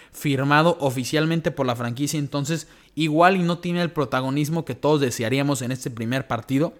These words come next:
Pero creo que se puede quedar con un puesto de unos diez a doce minutos por partido. Esa es una de las cosas, no solo a ver en el partido, sino a ver durante la temporada.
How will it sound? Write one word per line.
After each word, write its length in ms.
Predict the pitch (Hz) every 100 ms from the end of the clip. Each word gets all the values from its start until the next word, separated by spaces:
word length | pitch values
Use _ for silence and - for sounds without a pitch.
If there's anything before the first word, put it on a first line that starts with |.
| _ _ _ - _ _
Pero 220 | 147 143 139
creo 160 | 170
que 80 | 160
se 120 | 151
puede 260 | - 165 160
quedar 560 | 139 147 147 - - -
con 320 | 127 135 127 _
un 360 | 143 156 165 160
puesto 580 | - 147 151 147 - 160
de 140 | 131
unos 540 | 131 143 147 147 - - -
diez 800 | 110 120 135 160 190 - - _ _ _ _ -
a 160 | 117 117
doce 460 | 120 151 185 214
minutos 520 | 170 135 151 151 180
por 200 | - 135
partido. 480 | - 117 - 156 180
Esa 140 | 175 175
es 120 | 160 151
una 220 | 165 180
de 60 | 180
las 160 | 156
cosas, 380 | - 156 170 160 - -
no 140 | 156 170
solo 220 | 190 170
a 20 |
ver 140 | 165
en 100 | 170
el 100 | 165
partido, 400 | 156 135 - 147
sino 260 | 151 139 131
a 60 | 135
ver 240 | 147 156 - -
durante 480 | 120 131 127 123 127
la 120 | 113
temporada. 640 | 120 117 135 139 151 156